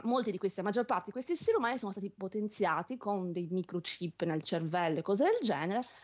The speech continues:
per cui, eh, han-, creano delle copie della loro coscienza su un server e se per caso un incidente muoiono fanno un clone e ci sparano dentro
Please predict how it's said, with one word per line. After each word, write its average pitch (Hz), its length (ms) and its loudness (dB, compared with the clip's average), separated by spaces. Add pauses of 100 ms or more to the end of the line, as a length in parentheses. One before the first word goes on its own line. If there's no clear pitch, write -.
(200)
per 415 180 4
cui, 262 340 4
eh, 208 140 6
han-, 233 500 2
creano 190 540 2
delle 208 240 -2
copie 247 420 2
della 185 160 0
loro 202 160 0
coscienza 202 880 -2
su - 240 -12
un 190 100 -6
server 202 640 -2
e 330 60 -4
se - 160 -6
per 381 180 -2
caso 165 320 0
un 180 120 -4
incidente 214 420 2
muoiono 190 420 4
fanno 190 280 2
un 370 60 4
clone 165 380 0
e 151 60 -8
ci 196 180 -2
sparano 175 380 0
dentro 156 420 -2